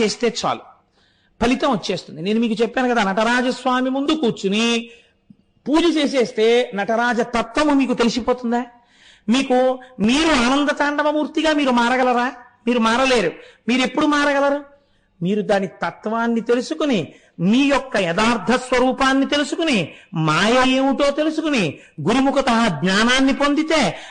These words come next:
అప్పుడు మీరు ఈశ్వరుడు యందు ప్రవేశించేటటువంటి అదృష్టం కలుగుతుంది. మీ స్వస్వరూప భాష కలిగి మీరు ఈశ్వరుడిగా నిలబడగలరు. ఇది కలగడానికి కేవల బాహ్య పూజ సరిపోతుందా? సరిపోదు.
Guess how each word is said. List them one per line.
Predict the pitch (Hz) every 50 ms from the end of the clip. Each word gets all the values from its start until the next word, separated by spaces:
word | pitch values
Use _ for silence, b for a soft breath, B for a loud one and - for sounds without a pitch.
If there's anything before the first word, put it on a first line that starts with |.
| B B -
అప్పుడు | 208 - - - 370 339 349
మీరు | 339 339 311 294 269 277 302
ఈశ్వరుడు | 294 - - - 370 359 349 339
యందు | 330 320 311 285 302
ప్రవేశించేటటువంటి | 311 302 277 269 277 277 269 269 269 262 240 - 269 262 - 262 220 247 240 233 202 220
అదృష్టం | 202 196 220 240 - - 254 233
కలుగుతుంది. | 220 226 220 220 - 214 185 160 151 156 B B B B B B -
మీ | 180 226 247
స్వస్వరూప | - - - - 202 202 - - - 285 277 277 285 269 - 262
భాష | 208 151 127 185 208 247 233 - 262
కలిగి | - 240 240 240 285
మీరు | 277 262 247 240
ఈశ్వరుడిగా | 233 226 - - - 254 240 220 214 214 214 214
నిలబడగలరు. | 208 190 185 185 185 180 165 165 151 139 135 135 B B B B B B B B B -
ఇది | 196 190 190 180 254 247
కలగడానికి | - - 185 190 214 233 254 254 247 226 214 202 190 165 - 214 220
కేవల | 208 - - 196 196 214 233 254 277 294 302 320 302 302 247
బాహ్య | 220 220 240 233 - - - - 269
పూజ | - 247 233 226 226 285
సరిపోతుందా? | 269 - 220 214 202 - 202 190 196 - 165 165 165 175 185 202 196 175 143 127 - - - - - -
సరిపోదు. | - - 185 170 170 - 170 143 123 -